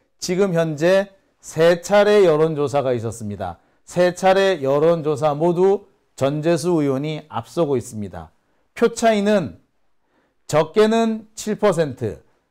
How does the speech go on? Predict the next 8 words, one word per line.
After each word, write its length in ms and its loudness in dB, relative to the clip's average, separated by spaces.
많게는 880 0
십사 720 -2
퍼센트까지 1200 0
납니다. 500 -6
이거는 380 0
뭐 360 0
전재수 640 -4
의원이 560 -6